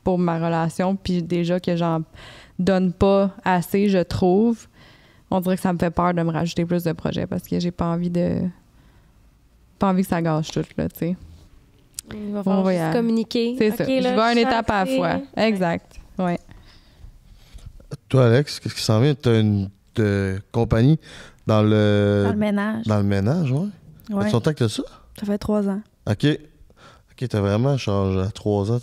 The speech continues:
Speaker 4: <laughs> Ouais, ouais.
Speaker 3: T'es
Speaker 4: Je me
Speaker 3: repris
Speaker 4: suis
Speaker 3: en
Speaker 4: réveillée
Speaker 3: main.
Speaker 4: un matin, puis j'ai fait comme, « Ah, tu sais quoi, je vais aller m'acheter une balayeuse puis un balai », puis j'étais allée cogner faire du porte-à-porte.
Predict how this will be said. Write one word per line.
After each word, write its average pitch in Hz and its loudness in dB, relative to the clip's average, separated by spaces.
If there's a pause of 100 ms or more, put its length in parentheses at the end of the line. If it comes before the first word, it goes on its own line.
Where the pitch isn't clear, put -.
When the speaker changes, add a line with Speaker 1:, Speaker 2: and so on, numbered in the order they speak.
(120)
Speaker 4:
<laughs> - 0
Ouais, 240 0 (240)
ouais. 233 -2
Speaker 3:
T'es 208 -2
Speaker 4:
Je 196 -4
me 220 0
Speaker 3:
repris - 0
Speaker 4:
suis 220 0
Speaker 3:
en 117 4
Speaker 4:
réveillée 233 2
Speaker 3:
main. 285 2
Speaker 4:
un - 2
matin, 240 0
puis - -8
j'ai 214 -2
fait 226 -6
comme, « 208 -2
Ah, 294 -4
tu - -16
sais - -16
quoi, 302 -4
je 277 -2
vais 247 0
aller 226 0
m'acheter 233 -2
une 262 2
balayeuse 226 0
puis 233 -2
un 220 0
balai », 208 -2
puis 202 -4 (480)
j'étais - -6
allée 202 -2
cogner 208 0
faire 208 -4
du - -10
porte-à-porte. 208 -6